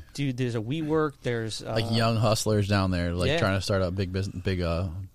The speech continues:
Speaker 1: Yep.
Speaker 2: online marketing companies.
Speaker 1: Yeah, for sure. And there's, like, WeWork is down there.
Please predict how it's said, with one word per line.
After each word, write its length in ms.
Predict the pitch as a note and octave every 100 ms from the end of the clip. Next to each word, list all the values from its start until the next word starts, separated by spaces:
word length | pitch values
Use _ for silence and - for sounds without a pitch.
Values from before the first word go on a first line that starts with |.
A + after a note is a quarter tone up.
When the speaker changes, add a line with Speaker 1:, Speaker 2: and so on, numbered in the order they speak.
| - - - - -
Speaker 1:
Yep. 240 | A#2 - F#2+
Speaker 2:
online 260 | F2+ F2
marketing 300 | E2+ - G2
companies. 480 | F2+ D#2+ D2+ F2+ -
Speaker 1:
Yeah, 160 | C3 C#3+
for 140 | A#2+
sure. 240 | - D3 C3
And 160 | C3
there's, 180 | D3 C#3
like, 160 | B2 -
WeWork 540 | A#2+ C#3+ C#3+ D#3+ -
is 80 | C3
down 220 | D3+ E3
there. 260 | F3 F3+